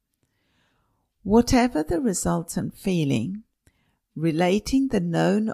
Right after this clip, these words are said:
object to one's happiness and suffering always takes place,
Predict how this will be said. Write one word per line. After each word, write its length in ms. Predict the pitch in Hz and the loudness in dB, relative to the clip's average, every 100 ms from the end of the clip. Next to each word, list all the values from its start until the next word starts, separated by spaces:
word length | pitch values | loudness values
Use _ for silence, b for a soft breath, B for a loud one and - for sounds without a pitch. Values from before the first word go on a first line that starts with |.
| - | -4
object 640 | 175 160 - - - - - - | -4 -4 -6 -6 -6 -16 -10 -2
to 320 | 220 190 - | 2 2 0
one's 420 | 156 170 180 - - | -4 -4 -6 -8 -12
happiness 880 | - 180 - 156 135 - 190 - - b b b b | -6 -4 0 0 0 -2 -6 -10 -18 b b b b
and 140 | 170 165 | -4 -4
suffering 680 | - 185 185 165 135 139 196 b b b _ | 0 0 -2 -4 -4 -4 -10 b b b _
always 520 | 190 185 180 180 180 | 0 2 2 2 -2
takes 280 | - 175 - | -4 -4 -4
place, 580 | - 165 147 160 - - | -2 0 0 -2 -8 -14